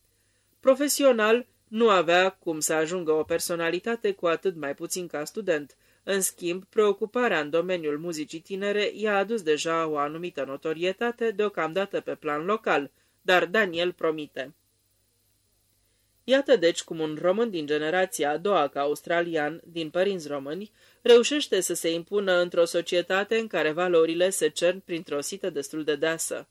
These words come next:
Mama lui mi-a arătat mai multe documente, aprecieri de la profesorii lui de școală,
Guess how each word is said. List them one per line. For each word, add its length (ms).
Mama 300
lui 180
mi-a 160
arătat 380
mai 160
multe 280
documente, 800
aprecieri 580
de 100
la 120
profesorii 580
lui 180
de 120
școală, 580